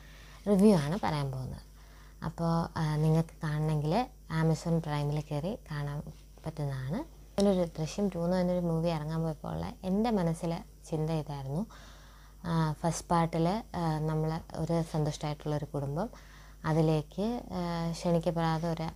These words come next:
ആൾ വരുന്നു. ആ, ആ വരുന്ന ആൾ അബദ്ധത്തിന് കൊല്ലപ്പെടുന്നു. തൻ്റെ കുടുംബത്തെ രക്ഷിക്കാനായിട്ട് ആ കൊലപാതക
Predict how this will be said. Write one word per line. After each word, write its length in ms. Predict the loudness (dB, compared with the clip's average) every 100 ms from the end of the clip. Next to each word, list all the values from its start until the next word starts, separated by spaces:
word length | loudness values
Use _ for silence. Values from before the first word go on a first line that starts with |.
| -6
ആൾ 140 | -4
വരുന്നു. 560 | -2 -2 -4 -2 -2 -4 -10 -20 -20 -20 -8
ആ, 420 | -2 0 0 -2 -4 -4
ആ 120 | -2
വരുന്ന 400 | 2 2 2 2
ആൾ 480 | 2 0 0 0 -2 -4
അബദ്ധത്തിന് 480 | -4 -2 -2 -2 -4
കൊല്ലപ്പെടുന്നു. 640 | -2 -2 -2 -4 -4 -2 0
തൻ്റെ 220 | 2 2
കുടുംബത്തെ 480 | 2 0 0 0 0
രക്ഷിക്കാനായിട്ട് 1040 | -2 -6 -4 -2 0 0 -4 -4 -6 -6 -8 -18 -8
ആ 100 | -8
കൊലപാതക 880 | -4 -4 -2 -2 -2 -2 -2 -2